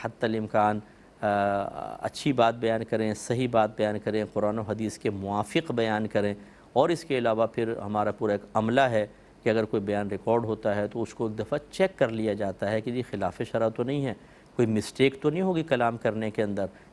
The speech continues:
फिर वो on air होता है। लाइव प्रोग्राम्स का नहीं कह रहा हूँ, जितने रिकॉर्डेड होते हैं तकरीबन वो चेक किए जाते हैं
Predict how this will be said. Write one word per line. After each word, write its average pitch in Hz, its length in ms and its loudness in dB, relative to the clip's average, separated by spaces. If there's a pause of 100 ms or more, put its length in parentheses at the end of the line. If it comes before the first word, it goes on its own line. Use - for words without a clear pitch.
(100)
फिर 208 180 2
वो 196 220 2
on 123 160 2
air 110 160 0 (100)
होता 92 200 -4
है। 80 100 -6 (380)
लाइव 135 300 4
प्रोग्राम्स 151 360 2
का 156 100 0
नहीं 156 140 -2
कह 139 160 2
रहा 143 80 -2
हूँ, 240 140 -8
जितने 123 260 -2
रिकॉर्डेड 117 440 0
होते 117 220 0
हैं 127 100 -2
तकरीबन 113 400 -2
वो 113 140 -4
चेक 123 300 -4
किए 113 160 0
जाते 101 280 -2
हैं 113 180 -2